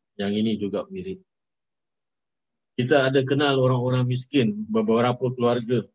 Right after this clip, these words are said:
ada tiga, empat keluarga miskin yang kenal dengan kita, yang kita kenal dengan dia. Kita tahu mereka betul-betul memerlukannya. Tiap-tiap tahun kita berhari raya sama mereka umpamanya. Jadi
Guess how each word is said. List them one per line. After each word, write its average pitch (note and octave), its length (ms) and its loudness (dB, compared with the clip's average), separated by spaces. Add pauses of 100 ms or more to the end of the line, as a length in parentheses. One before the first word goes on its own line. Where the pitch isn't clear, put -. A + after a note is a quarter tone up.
(140)
ada G#2+ 160 -4
tiga, A#2+ 400 0
empat A#2 320 -2
keluarga A2+ 400 -2
miskin A2 480 -4
yang G#2+ 160 -4
kenal B2 400 -2
dengan A2+ 240 -4
kita, B2+ 400 0
yang G#2 160 -8
kita - 240 -10
kenal B2 320 -2
dengan A2 240 -4
dia. A2+ 160 -2 (480)
Kita A#2+ 160 0
tahu A#2+ 240 2
mereka B2 320 0
betul-betul A2+ 640 0
memerlukannya. G#2+ 640 -6 (160)
Tiap-tiap C3 640 -2
tahun B2 400 2 (1700)
kita A#2+ 240 0
berhari A#2 400 0
raya B2 260 2
sama A2 300 -4
mereka G#2+ 340 -2
umpamanya. A2 600 -2 (920)
Jadi A#2+ 320 -2